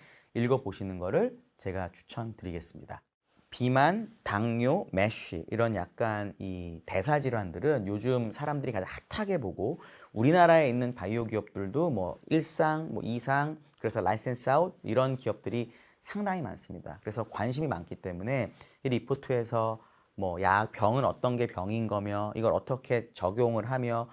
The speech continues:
기전은 뭐고 적응증은 뭐고 이런 거 다 설명을 해놨는데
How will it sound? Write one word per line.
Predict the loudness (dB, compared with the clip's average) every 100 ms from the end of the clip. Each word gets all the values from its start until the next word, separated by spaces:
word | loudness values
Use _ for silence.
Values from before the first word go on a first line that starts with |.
| -16 _
기전은 | -4 2 2 2
뭐고 | 0 0 2 0 2
적응증은 | 0 0 -2 -4 -4
뭐고 | 0 0
이런 | 0
거 | 0
다 | -4
설명을 | -2 0 2 2
해놨는데 | 2 0 -2 -4 0 0 0